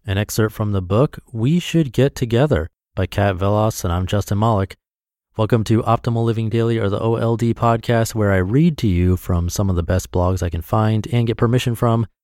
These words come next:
and sometimes books like today.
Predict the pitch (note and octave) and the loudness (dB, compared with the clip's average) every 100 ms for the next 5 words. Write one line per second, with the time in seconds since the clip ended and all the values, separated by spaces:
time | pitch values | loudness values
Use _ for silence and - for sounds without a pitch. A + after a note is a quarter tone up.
0 | _ _ - F#2+ F2 E2+ A2 G#2 G#2 G2 | _ _ -6 -2 -2 -2 -2 0 0 0
1 | F2 - G3+ D#3 - - - F#2+ G#2+ - | -4 0 2 2 -2 -10 -2 -2 0 0
2 | C#3 D#3 | 0 0